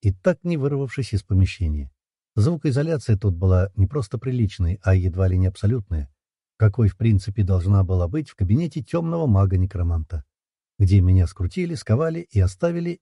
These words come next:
эти три гада. Не успело отзвучать мое злобное предложение прекратить иметь друг другу мозг, как плавно подлетевший Бенедикт загородил мне обзор, а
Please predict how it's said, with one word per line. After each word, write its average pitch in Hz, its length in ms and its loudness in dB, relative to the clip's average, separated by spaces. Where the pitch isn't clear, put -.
эти 135 340 -4
три 90 400 -2
гада. 85 460 0
Не 123 80 4
успело 202 380 2
отзвучать 151 420 -4
мое 113 200 2
злобное 92 360 2
предложение 107 580 -2
прекратить 139 540 -6
иметь 131 340 -2
друг 113 220 -4
другу 117 240 -2
мозг, 120 300 -2
как 104 320 -2
плавно 170 420 0
подлетевший 117 680 -2
Бенедикт 90 520 -2
загородил 101 540 4
мне 175 160 -2
обзор, 123 400 -2
а 110 180 4